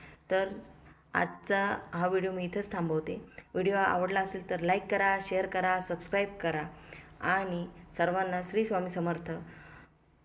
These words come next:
सर्व स्वामी भक्तांना स्वामींच्या प्रगट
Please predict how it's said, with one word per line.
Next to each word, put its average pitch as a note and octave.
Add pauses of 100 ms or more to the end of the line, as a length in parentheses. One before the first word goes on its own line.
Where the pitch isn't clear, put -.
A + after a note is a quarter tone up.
(180)
सर्व G#3+
स्वामी F3+
भक्तांना E3+ (760)
स्वामींच्या F3+
प्रगट F3+